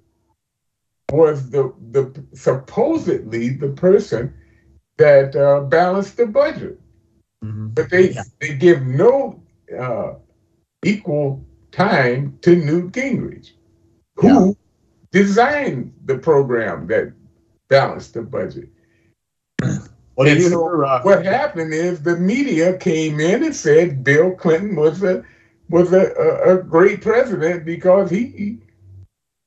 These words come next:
Speaker 1: is the, uh, person that balanced the,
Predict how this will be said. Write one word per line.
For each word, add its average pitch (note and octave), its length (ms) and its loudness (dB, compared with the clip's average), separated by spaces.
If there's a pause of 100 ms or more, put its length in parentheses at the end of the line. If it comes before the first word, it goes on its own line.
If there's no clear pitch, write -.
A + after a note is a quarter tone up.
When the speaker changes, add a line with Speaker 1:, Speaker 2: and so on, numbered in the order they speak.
(100)
Speaker 1:
is F3 340 2
the, F#3 380 2
uh, F3 200 2
person G3+ 500 0
that G3+ 220 -2
balanced F#3 480 0
the, F3+ 280 -2